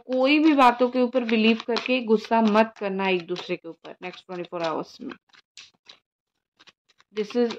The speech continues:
a warning, ठीक है? कमिटेड रिलेशनशिप, definitely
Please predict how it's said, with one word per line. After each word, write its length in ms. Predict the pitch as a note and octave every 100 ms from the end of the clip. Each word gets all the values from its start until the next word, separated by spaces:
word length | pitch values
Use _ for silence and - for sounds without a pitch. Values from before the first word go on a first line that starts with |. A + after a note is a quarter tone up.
| -
a 80 | G#3 G3
warning, 480 | F#3 F#3+ F3+ D3 - _ _ _
ठीक 140 | - G3 B3+
है? 160 | A#3 F3 _ _ _ _ _ _ _ - _ _ _ _ _ _ _ _ _ _ _
कमिटेड 460 | G#3 G3 G3+ A3 G3
रिलेशनशिप, 580 | F3+ E3 F#3 F3+ - - _ -
definitely 580 | F3+ - A#3+ B3+ A#3+